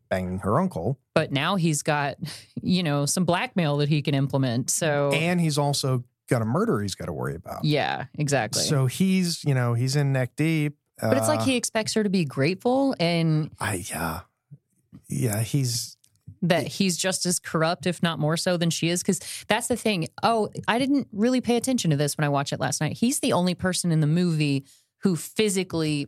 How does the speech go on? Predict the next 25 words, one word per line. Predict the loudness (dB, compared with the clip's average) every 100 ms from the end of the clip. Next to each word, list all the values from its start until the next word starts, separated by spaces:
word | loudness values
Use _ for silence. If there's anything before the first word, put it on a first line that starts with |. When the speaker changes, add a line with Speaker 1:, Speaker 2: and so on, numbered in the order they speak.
| -8
Speaker 2:
personally | -2 0 0 0 0 2 2
murders | 2 0 0 -2
somebody. | -2 -2 -2 -4 -6 -4
Susan's | 0 0 2 0
been | 0 -2
sticking | -2 0 0
spiders | 0 -2 0 0 0
on | 0 0
people | -2 0 0
her | 2 0
entire | 0 0 0
life, | 0 0 -2 -2
but | -2
he's | -2 -2
the | 0 0
only | 0
one | 0 0
who | 0
ever | 0
actually | -2 -2 -2
lays | 0 0
hands | -2 0 2 0 0
on | -2
a | -2
victim. | -4 -4 -4